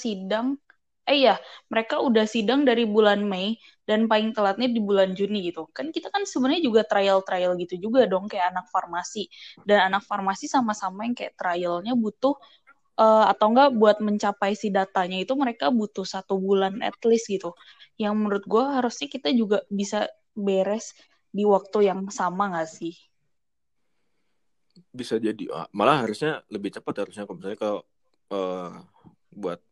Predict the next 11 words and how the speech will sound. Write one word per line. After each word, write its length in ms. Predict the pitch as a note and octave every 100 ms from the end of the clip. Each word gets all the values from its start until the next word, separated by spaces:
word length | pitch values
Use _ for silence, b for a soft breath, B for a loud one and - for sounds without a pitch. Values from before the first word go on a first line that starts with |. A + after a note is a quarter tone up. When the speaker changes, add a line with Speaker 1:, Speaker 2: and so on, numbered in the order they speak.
| _ _ _ _ - _ _ -
Speaker 2:
sidang 260 | A2 G#2+ G#2+ G#2
yang, 120 | G#2 G#2 G#2 F#2+ - _ G#2+
apa, 140 | - B2+ -
tugas 200 | A#2 G#2+ G#2
akhir 140 | G#2 G#2
yang 80 | G#2+ G#2+ G#2
gua 140 | G#2+ G2+
sama 140 | G#2 G2+ G2
Aju 140 | G#2 G2
pilih 200 | G2+ A#2+
ya. 60 | G2